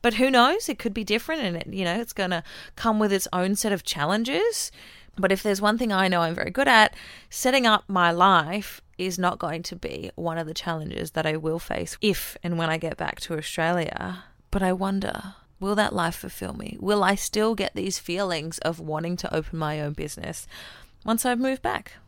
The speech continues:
Legitimately, have no idea what I want, but I'm putting things in place so that I can find that clarity. You know, again, I listen to a lot of podcasts, and I've been listening to Marie Forleo. She's just written a book called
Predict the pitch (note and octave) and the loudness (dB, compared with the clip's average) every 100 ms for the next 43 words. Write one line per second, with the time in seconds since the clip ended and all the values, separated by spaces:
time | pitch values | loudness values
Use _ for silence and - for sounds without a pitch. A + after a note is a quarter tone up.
0 | _ _ F#3+ D#3+ C4 A3+ - D#3+ E3 A3 | _ _ -2 0 2 2 0 -4 -2 -2
1 | A#3 C4 D#4 E4+ F4 C4+ C#4+ D4 G3 C#4 | 0 2 6 6 6 4 4 6 6 4
2 | G3 G3 A3 G3 C#3 - F#3 A3+ G4 - | -2 0 2 2 0 -2 6 8 8 4
3 | - - G#3 B3 B3 C#4 C4+ A3+ G#3 F#3 | -6 2 4 6 6 4 2 0 0 -4
4 | E3 D#3 - - - - G3+ F#3 F#3 - | -8 -10 -10 -12 -8 2 4 6 4 0
5 | - F3 F3 F3+ G3 G3+ G3+ - - F#3 | -4 0 2 2 2 -2 -8 -12 -2 0
6 | - - F3+ F#3 F#3 - - D3 C#3 - | 0 0 2 4 2 0 -2 -2 -2 -4
7 | - - - _ - F#3 F3+ F#3 G3+ G3+ | -8 -14 -20 _ -4 0 2 4 4 6
8 | - F3+ F#3 F#3 - F3 E3 F3+ A3 - | 4 4 2 0 2 0 0 2 2 6
9 | G#3+ G#3 - - - - - E3+ E3+ E3 | 6 6 0 -10 -14 -10 0 2 2 0
10 | - E3 - F3 F3 F3 F#3 F3 F3 F#3 | 2 0 2 2 2 0 0 0 0 0
11 | E3+ E3+ D#3+ E3 E3+ F3 F3 - E3 F3 | 2 2 2 4 4 4 2 4 8 8
12 | F#3 F3+ F3+ - E3 - - - F#3 F3 | 8 6 4 2 -2 0 0 0 0 0
13 | E3+ F3 - - E3 | 2 2 0 2 2